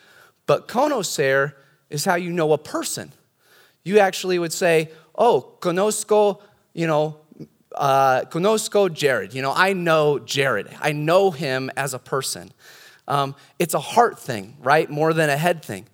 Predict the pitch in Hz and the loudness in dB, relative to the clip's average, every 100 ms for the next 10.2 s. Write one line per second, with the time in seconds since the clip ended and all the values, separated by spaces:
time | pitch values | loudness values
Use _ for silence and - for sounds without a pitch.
0 | _ _ _ _ - 170 170 208 302 240 | _ _ _ _ -4 -2 -2 -2 -4 -2
1 | 185 208 196 202 196 175 190 165 - _ | 0 2 2 2 2 2 0 0 -10 _
2 | - 269 254 208 180 262 302 220 190 175 | -6 -2 2 4 4 2 2 2 0 2
3 | 214 196 - - 226 311 240 285 247 226 | 2 2 -2 -10 0 0 0 0 2 4
4 | 339 359 240 175 294 - 269 208 208 381 | 6 4 2 -2 -4 2 4 6 6 4
5 | 247 185 175 120 - - - 202 226 269 | 2 2 4 4 0 -14 -4 2 2 2
6 | 330 269 233 208 175 226 349 320 214 185 | 2 2 2 2 0 2 2 2 0 0
7 | 190 214 226 - 269 294 202 220 190 208 | 2 2 2 0 0 0 -2 -2 -2 -2
8 | 208 285 262 208 320 277 113 - _ - | -2 0 0 2 2 0 -2 -12 _ -20
9 | - _ _ - 143 151 214 220 180 147 | -20 _ _ -6 -4 -4 -4 -2 0 0
10 | 131 | 0